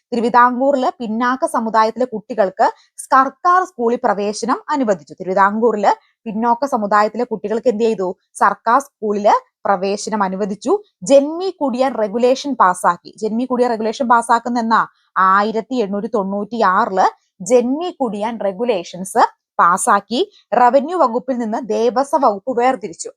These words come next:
ആദ്യം റവന്യൂ വകുപ്പും ദേവസ്വം വകുപ്പും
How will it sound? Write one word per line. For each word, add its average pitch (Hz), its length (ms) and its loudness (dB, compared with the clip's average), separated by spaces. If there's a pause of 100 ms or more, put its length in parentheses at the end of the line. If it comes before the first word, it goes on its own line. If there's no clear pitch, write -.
ആദ്യം 220 340 -4
റവന്യൂ 220 400 -4
വകുപ്പും 226 460 -4 (300)
ദേവസ്വം 240 480 2
വകുപ്പും 196 440 -4